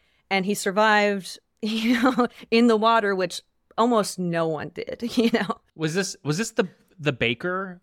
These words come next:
Speaker 2: And I asked that because our dear friend Chase told us about, I think, this baker on the Titanic who was so drunk when he went into the water that he literally was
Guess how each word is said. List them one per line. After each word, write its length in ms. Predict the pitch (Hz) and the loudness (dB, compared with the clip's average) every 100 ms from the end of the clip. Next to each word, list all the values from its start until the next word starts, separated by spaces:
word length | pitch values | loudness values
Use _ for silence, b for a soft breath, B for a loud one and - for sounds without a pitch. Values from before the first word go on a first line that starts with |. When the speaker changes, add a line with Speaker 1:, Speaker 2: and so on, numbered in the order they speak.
| - | -4
Speaker 2:
And 140 | 151 | 0
I 80 | 160 | 2
asked 240 | 175 175 - | 2 2 2
that 140 | 165 | 0
because 480 | 156 151 139 123 120 | 2 4 4 2 -4
our 420 | 120 113 107 107 | 0 0 0 -4
dear 300 | 101 113 107 | -6 -6 -6
friend 220 | 113 107 | -6 -8
Chase 360 | 139 208 208 - | -4 -4 -6 -8
told 280 | 165 208 160 | -2 0 2
us 240 | 131 - | 0 -2
about, 400 | 127 120 120 117 - | -4 0 0 0 -4
I 100 | 120 | -6
think, 260 | - 123 - | -4 -8 -6
this 140 | 113 | -10
baker 540 | - 160 185 127 123 120 | -8 -10 -6 -4 -4 -4
on 100 | 120 | -6
the 80 | |
Titanic 460 | 120 120 139 135 117 | -4 -6 -4 -6 -6
who 140 | 135 | -8
was 200 | 127 123 | -6 -6
so 400 | - - 135 151 151 | -8 -4 0 2 0
drunk 680 | 123 139 170 147 127 - - _ _ - | -6 -4 -2 -2 -6 -12 -20 _ _ -10
when 200 | 127 127 | -8 -6
he 160 | 135 | -8
went 280 | 123 131 135 - | -4 -4 -6 -8
into 320 | 143 - 147 | -8 -4 -4
the 80 | 123 | -4
water 560 | 110 147 147 120 113 | -2 0 0 0 -2
that 140 | 117 110 | -4 -6
he 180 | 139 | -8
literally 540 | 123 143 151 151 151 143 | -4 -2 -2 -2 -2 -2
was 280 | 127 139 | 0 0